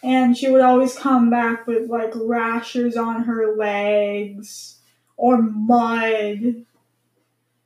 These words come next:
And it just didn't seem like a good place, the other places that we went.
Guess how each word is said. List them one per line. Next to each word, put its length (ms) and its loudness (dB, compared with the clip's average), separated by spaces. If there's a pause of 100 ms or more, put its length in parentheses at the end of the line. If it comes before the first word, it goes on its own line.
(280)
And 440 2 (920)
it 80 -6
just 280 -6
didn't 300 2
seem 800 4
like 320 0
a 200 -6 (120)
good 320 2 (120)
place, 560 -4
the 120 -2
other 280 -2
places 440 -2
that 200 -6
we 100 -6
went. 480 -6